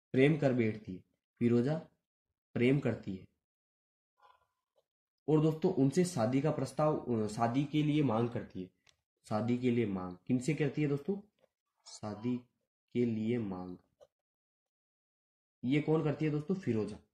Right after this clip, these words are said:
और किससे करती है? वीरमदेव से। परंतु वीरमदेव क्या करते हैं? वीरमदेव उनको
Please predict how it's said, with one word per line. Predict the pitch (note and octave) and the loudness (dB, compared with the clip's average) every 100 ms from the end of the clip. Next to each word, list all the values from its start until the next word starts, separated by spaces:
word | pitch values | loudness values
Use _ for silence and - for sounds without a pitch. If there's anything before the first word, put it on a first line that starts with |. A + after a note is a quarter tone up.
| - | -4
और | A#2+ C#3+ | -2 -2
किससे | C3+ F3 | -2 2
करती | D#3+ D#3 | 2 4
है? | F#3+ | 4
वीरमदेव | B2+ B2 G#2+ F#2 | 6 4 4 0
से। | - - _ _ _ | -6 -18 _ _ _
परंतु | F3 F3 | 4 6
वीरमदेव | D#3 C#3+ F3 F#3 F#3 | 4 6 6 6 6
क्या | F3+ | 4
करते | E3 D3+ | 2 -2
हैं? | E3 | -4
वीरमदेव | A#2+ B2 C#3 C#3+ | 0 2 4 4
उनको | C3+ E3+ - - | 2 0 -6 -10